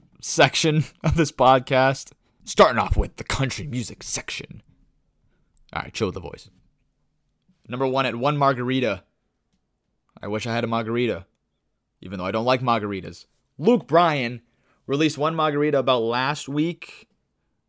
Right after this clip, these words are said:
uh, with his ten-song album, Born Here, Live Here, Die Here. What the hell are you doing here, Luke Bryan? Pre-order is, uh, expected August seventh,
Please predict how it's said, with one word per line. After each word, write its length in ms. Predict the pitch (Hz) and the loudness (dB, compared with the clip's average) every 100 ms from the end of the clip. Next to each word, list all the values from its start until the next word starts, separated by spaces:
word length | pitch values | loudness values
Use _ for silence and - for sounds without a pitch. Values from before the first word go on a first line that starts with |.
| _ - | _ -10
uh, 300 | 104 104 104 - | -4 -2 -4 -6
with 220 | 117 117 | -6 -4
his 220 | 127 113 | -4 -6
ten-song 640 | - 143 143 135 139 131 127 | -6 -8 -8 -6 -4 -4 -4
album, 400 | 113 117 120 113 | -4 -4 -6 -6
Born 300 | 117 123 117 | -4 -4 -4
Here, 180 | 123 | -4
Live 380 | 117 107 113 110 | -4 -2 -2 -2
Here, 240 | - 120 107 | -4 -4 -4
Die 400 | - 98 107 120 | -2 -2 -2 -4
Here. 420 | 139 147 147 147 _ _ _ _ _ _ | -6 -4 -6 -8 _ _ _ _ _ _
What 220 | - - | -18 -14
the 80 | 92 | -12
hell 240 | 113 127 | -8 -8
are 20 | |
you 140 | 117 123 | -8 -8
doing 320 | 104 127 107 | -8 -8 -8
here, 260 | 87 135 | -8 -8
Luke 140 | 92 90 | -8 -10
Bryan? 300 | 87 92 98 _ _ _ _ _ _ _ | -10 -10 -12 _ _ _ _ _ _ _
Pre-order 460 | - 165 180 180 175 | -2 4 6 6 4
is, 180 | 165 143 | 4 0
uh, 180 | 147 135 | 2 2
expected 380 | 127 151 143 135 | 0 -8 -4 -2
August 300 | 135 127 - | -2 -4 -6
seventh, 340 | 135 127 113 | -6 -6 -14